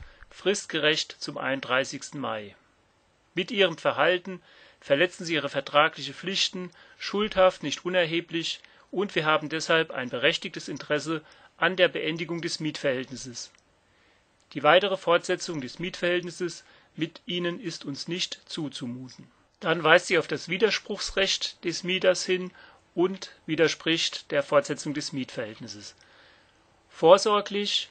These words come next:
weisen wir Sie auf Ihr Widerspruchsrecht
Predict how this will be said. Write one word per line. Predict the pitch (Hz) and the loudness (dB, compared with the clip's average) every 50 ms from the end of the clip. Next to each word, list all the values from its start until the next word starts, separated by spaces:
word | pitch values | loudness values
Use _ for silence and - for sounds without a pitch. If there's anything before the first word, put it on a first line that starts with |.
| _ _ - | _ _ -6
weisen | 165 147 143 160 170 185 190 | 2 6 6 6 6 4 -2
wir | 170 180 175 | -2 -2 -2
Sie | - - 190 190 185 | -2 -2 -2 -2 2
auf | - 143 127 139 | 2 2 2 0
Ihr | 127 120 | -6 -4
Widerspruchsrecht | 151 170 196 190 180 - - - 175 - - - 170 170 160 - - - | -2 0 0 0 0 0 -4 -6 -6 -6 -4 -4 -4 -4 -2 -6 -6 -8